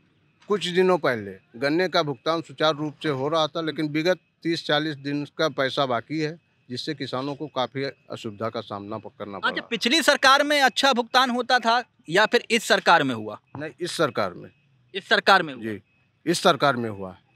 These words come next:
Speaker 2: इस सरकार में?
Speaker 1: हम्म।
Speaker 2: अच्छा, आप किसानी के मुद्दे पर वोट करेंगे या फिर जात और धर्म के मुद्दे पर?
Speaker 1: नहीं, देश के मुद्दे पे वोट करेंगे।
Speaker 2: क्या बात है, गजब, शानदार।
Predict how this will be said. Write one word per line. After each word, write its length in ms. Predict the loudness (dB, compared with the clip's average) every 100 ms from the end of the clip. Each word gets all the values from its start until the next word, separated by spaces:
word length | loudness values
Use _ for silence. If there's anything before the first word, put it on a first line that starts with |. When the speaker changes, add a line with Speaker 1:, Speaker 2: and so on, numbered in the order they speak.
| -14
Speaker 2:
इस 140 | 0
सरकार 320 | 2 6 4
में? 80 | 2 -8
Speaker 1:
हम्म। 220 | -10 -10 -14 _ _ _ _ -12
Speaker 2:
अच्छा, 200 | -8 -10 -12 -6 4
आप 300 | 6 6 0 -4
किसानी 400 | 0 6 6 6
के 100 | 2
मुद्दे 340 | 2 2 4 4
पर 140 | 4
वोट 220 | 4 2
करेंगे 380 | 2 0 2 2
या 180 | 4 4
फिर 160 | 2 2
जात 300 | 6 6 4
और 80 |
धर्म 240 | 0 -2 -2
के 80 | -8
मुद्दे 260 | -16 _
पर? 180 | _ -2
Speaker 1:
नहीं, 120 | -2
देश 280 | 4 4 4
के 100 | 0
मुद्दे 320 | 0 0 -4
पे 140 | -2 -4
वोट 180 | -4 -8
करेंगे। 320 | -10 -10 -16
Speaker 2:
क्या 340 | -6 4 6 10
बात 320 | 10 8 4
है, 60 |
गजब, 480 | 4 6 8 6 4 -10
शानदार। 560 | 4 6 8 6 6